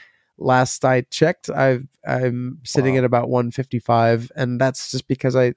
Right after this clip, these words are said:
Speaker 1: I did keto for the past two years. So, you know, I remember in meeting Dave.
Speaker 2: Congratulations.
Speaker 1: Thank you.
Speaker 2: <laughs>
Speaker 1: Thank you. Um, when I met you, I remember, I mean, I looked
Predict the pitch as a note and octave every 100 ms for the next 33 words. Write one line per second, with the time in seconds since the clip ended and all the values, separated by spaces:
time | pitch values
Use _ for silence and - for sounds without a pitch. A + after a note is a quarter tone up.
0 | - B2+ A#2+ B2 - - C#3 B2 A#2 -
1 | A#2+ B2 A#2 - - A2 G#2+ F#2 - -
2 | A#2+ A2+ - _ _ _ _ B2+ B2 B2
3 | B2 A#2 A#2+ A#2+ - B2 A#2 B2 C#3+ B2
4 | A#2 A2+ B2+ B2+ B2 A#2 A2+ A2+ A2+ A2+
5 | A#2 B2 E3 G#3+ D3 B2 C3+ G#3 E3 E3
6 | C#3 B2 A2+ - - _ - C3 A#2+ A#2
7 | G#2+ - B2+ C3+ C3 C3 A#2 B2+ F3+ D3+
8 | B2 B2 C3+ C3+ A#2 A2+ A2+ A2+ A2 A2
9 | - -